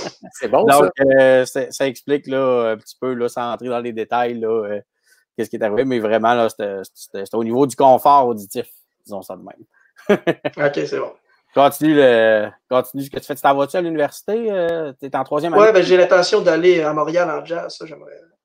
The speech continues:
Speaker 2: Ok, là, l'année
Speaker 3: En ligne, là,
Speaker 2: prochaine ?
Speaker 3: il me restait une année.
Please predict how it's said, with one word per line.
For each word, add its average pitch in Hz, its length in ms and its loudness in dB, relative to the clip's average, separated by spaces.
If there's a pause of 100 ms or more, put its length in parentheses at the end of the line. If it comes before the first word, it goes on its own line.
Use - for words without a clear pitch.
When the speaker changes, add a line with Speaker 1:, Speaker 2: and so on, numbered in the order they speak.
(460)
Speaker 2:
Ok, 101 180 -2
là, 120 220 0
l'année 131 160 6
Speaker 3:
En - 20 0
ligne, 190 120 2
là, - 120 4
Speaker 2:
prochaine ? 180 160 4
Speaker 3:
il 185 40 4
me 180 60 2
restait 190 260 2
une 190 80 2
année. 180 400 -2